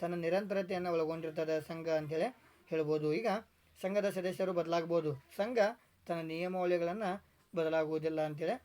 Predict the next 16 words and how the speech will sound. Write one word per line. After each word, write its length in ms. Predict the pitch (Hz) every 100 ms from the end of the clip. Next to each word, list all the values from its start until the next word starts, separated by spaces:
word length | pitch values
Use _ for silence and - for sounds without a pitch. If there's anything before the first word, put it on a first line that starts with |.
| _ _ _
ಹೇಳ್ತಾ 240 | 170 156 160
ಹೋಗ್ಬೋದು. 420 | 151 151 156 160
ಇವಿಷ್ಟು 440 | 208 220 233 247 _ _ _ -
ಈ 80 | 170
ಒಂದು 360 | 170 170 170 165
ಸಾಮಾಜಿಕ 460 | 170 175 185 185
ಸಂಘದ 640 | 190 175 165 185 202 185 - _ _ _ _ _ - _ - -
ಪೀಠಿಕೆ, 600 | 175 175 170 202 196 _ _ _ -
ಸಾಮಾಜಿಕ 420 | 156 165 170 175
ಸಂಘದ 380 | 170 165 165 160
ಒಂದೇನೈತ್ರಿ 600 | 160 156 156 156 233 247 _ _ -
ಅರ್ಥ 220 | 165 151 208
ಮತ್ತು 300 | 196 175 175
ಅದರ 140 | 170
ಒಂದು 180 | 165 160
ವ್ಯಾಖ್ಯೆಗಳು, 600 | 156 151 170 170 196